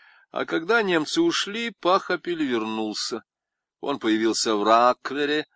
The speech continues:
где советский капитан наградил его медалью. Медаль была украшена четырьмя непонятными словами, фигурой и восклицательным знаком. "Зачем эстонцу медаль?" долго раздумывал Пахопель.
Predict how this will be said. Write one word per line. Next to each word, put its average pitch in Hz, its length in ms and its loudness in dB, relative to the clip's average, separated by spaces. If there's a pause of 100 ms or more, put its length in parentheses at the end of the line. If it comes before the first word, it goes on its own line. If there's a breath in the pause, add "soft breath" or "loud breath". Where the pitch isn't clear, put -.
(120)
где 101 260 -2
советский 107 600 -2
капитан 104 500 -6
наградил 98 460 -4
его 95 220 -4
медалью. 92 640 -4 (800)
Медаль 113 420 2
была 104 260 2
украшена 107 640 0
четырьмя 110 760 0
непонятными 107 840 -4
словами, 104 840 0
фигурой 107 880 -6 (540)
и 107 80 -14
восклицательным 107 880 -6
знаком. 95 600 -6 (800)
"Зачем 113 720 -4
эстонцу 110 720 -4
медаль?" 98 560 -4 (160)
долго 90 540 -4
раздумывал 92 720 -4
Пахопель. 92 680 -6